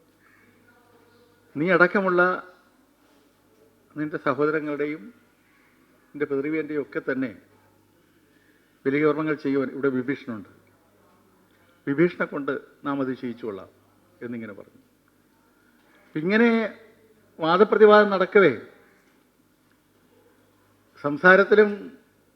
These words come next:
ഇവർ മോശമല്ല എന്ന് ഇന്ദ്രജിത്തിന് മനസ്സിലായി. ഇന്ദ്രജിത്ത് കുരുക്കുകൊള്ളുന്ന വർത്തമാനം ഇങ്ങനെ തൊടുത്തു വിടുമ്പോൾ തിരിച്ച് അതിനേക്കാളും മൂർച്ചയേറിയ മറുപടിയാണ്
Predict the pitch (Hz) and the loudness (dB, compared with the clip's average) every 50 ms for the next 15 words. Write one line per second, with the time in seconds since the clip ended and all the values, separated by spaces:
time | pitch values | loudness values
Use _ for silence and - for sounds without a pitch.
0 | _ _ _ _ _ _ _ _ _ _ _ _ _ _ _ _ _ _ _ _ | _ _ _ _ _ _ _ _ _ _ _ _ _ _ _ _ _ _ _ _
1 | _ _ _ _ _ 165 180 190 185 175 170 180 196 - - 220 214 208 202 202 | _ _ _ _ _ 2 2 2 2 2 4 2 4 6 8 10 10 10 12 10
2 | 196 190 185 185 180 180 180 175 170 160 175 170 165 156 170 156 143 143 139 - | 10 10 8 6 4 0 -2 -2 -2 0 2 0 2 2 0 0 0 0 -2 -4
3 | 127 117 104 95 90 - - - _ _ _ _ _ _ _ _ _ _ _ _ | -4 -6 -6 -6 -10 -16 -20 -20 _ _ _ _ _ _ _ _ _ _ _ _
4 | _ _ _ _ _ _ _ - 131 147 165 175 185 180 202 185 180 175 180 180 | _ _ _ _ _ _ _ -6 -2 0 4 4 4 4 4 2 4 2 0 2
5 | - 202 185 180 180 175 180 180 175 170 165 165 175 165 175 175 170 170 170 165 | 4 4 4 4 4 2 0 0 0 -2 -2 -2 -2 0 2 2 2 2 -2 -6
6 | 165 165 170 170 165 165 165 - 165 160 160 190 175 156 165 170 156 143 117 92 | -4 -4 -4 -4 -4 -6 -4 -4 -4 -2 2 0 2 2 2 2 2 0 -2 -2
7 | - - _ _ _ _ _ _ _ _ _ _ _ _ _ _ _ _ _ _ | -8 -18 _ _ _ _ _ _ _ _ _ _ _ _ _ _ _ _ _ _
8 | _ - 147 147 - - 185 131 156 175 196 196 - 196 196 196 196 214 208 185 | _ -8 -8 -6 -2 0 0 0 2 0 -2 -2 0 4 4 6 6 6 4 2
9 | 165 180 185 - 190 185 185 185 180 185 190 190 185 180 - - - - - _ | -2 -2 0 2 2 2 2 2 2 2 2 0 0 -2 -6 -12 -20 -20 -20 _
10 | _ _ _ _ _ _ - 131 135 139 170 190 180 175 170 143 113 113 110 - | _ _ _ _ _ _ -6 -4 -2 2 4 4 6 6 6 6 4 0 -4 -12